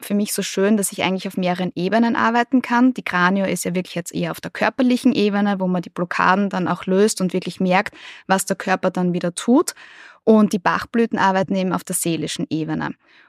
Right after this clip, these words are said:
Und durch den Chakrenausgleich, mit dem ich immer gerne einsteige, hat man dann eben einfach die feinstoffliche Verbindung und kann den Leuten dann auch Tipps mit nach Hause geben, was sie dann daheim mit den Bachblüten gemeinsam weiter anwenden können.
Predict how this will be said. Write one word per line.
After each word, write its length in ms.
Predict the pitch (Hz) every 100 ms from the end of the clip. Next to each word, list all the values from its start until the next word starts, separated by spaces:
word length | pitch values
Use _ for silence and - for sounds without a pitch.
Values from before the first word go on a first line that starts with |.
| -
Und 240 | 202 196
durch 120 | 208 190
den 180 | 202
Chakrenausgleich, 920 | 180 - - 247 - 208 214 - 202 208
mit 140 | 190
dem 120 | 185
ich 100 | 180
immer 180 | 190 190
gerne 360 | 180 180 175 -
einsteige, 800 | 175 214 - 202 190 196 202 202
hat 240 | 175 - -
man 80 |
dann 180 | 180 180
eben 220 | - 175
einfach 240 | 175 170 -
die 120 | -
feinstoffliche 680 | - 156 160 175 - 180 180
Verbindung 640 | - 175 214 247 247 262 - -
und 120 | - 208
kann 200 | 196 190
den 100 | 190
Leuten 320 | 170 180 196
dann 140 | 185
auch 120 | 175
Tipps 320 | - 202 - 196
mit 160 | 180
nach 180 | 180 -
Hause 320 | 170 180 208
geben, 400 | - 202 214 240 - - -
was 220 | 185 185
sie 60 | 180
dann 180 | 185
daheim 420 | 180 170 170 202 208
mit 220 | - -
den 100 | 180
Bachblüten 540 | 170 - - 196 196
gemeinsam 680 | 180 175 156 175 - 180 -
weiter 300 | 160 143 -
anwenden 540 | 160 151 151 - -
können. 340 | 170 - -